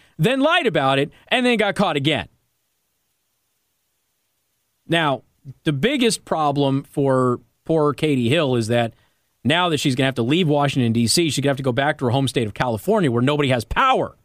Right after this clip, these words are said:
And she's gonna have to deal with her thoughts in the dark without Netflix there to take her mind off of everything. Although maybe it makes it easier for her to, well, I guess it wouldn't be, it wouldn't be, uh, abusing your power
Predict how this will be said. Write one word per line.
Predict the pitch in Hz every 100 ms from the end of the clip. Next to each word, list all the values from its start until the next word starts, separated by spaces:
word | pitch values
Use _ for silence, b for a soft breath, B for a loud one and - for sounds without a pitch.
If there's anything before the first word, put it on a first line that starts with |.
| _ _ _ _ _ _ _ _ -
And | 117
she's | 143
gonna | 151
have | 143
to |
deal | 123 113 170 165
with | 147 127 - _ _ _ _ _ _
her | 170 160
thoughts | 180 180 160 -
in | 139
the | 117
dark | 165 170 143
without | 139 139 123
Netflix | 147 185 - 127 117 - -
there | 127 151 147
to | 120 117
take | 156 143
her | 127
mind | 131 185 185
off | 120 110
of | 110
everything. | 107 95 - - _ _ _ _ _ _ -
Although | 143 170 160
maybe | 147 170 220 196 160
it | 131
makes | 147 143 127
it |
easier | 120 156 131 127 120
for | 107 127 117
her | 127 120
to, | - 120
well, | 220
I | 349
guess | 247 330 208
it |
wouldn't | 175 262 180
be, | 147 135 113 -
it | 160
wouldn't | 185 208 170 139
be, | 139 135
uh, | 123 123
abusing | 117 123 151 131 120
your | 104
power | - 156 131 107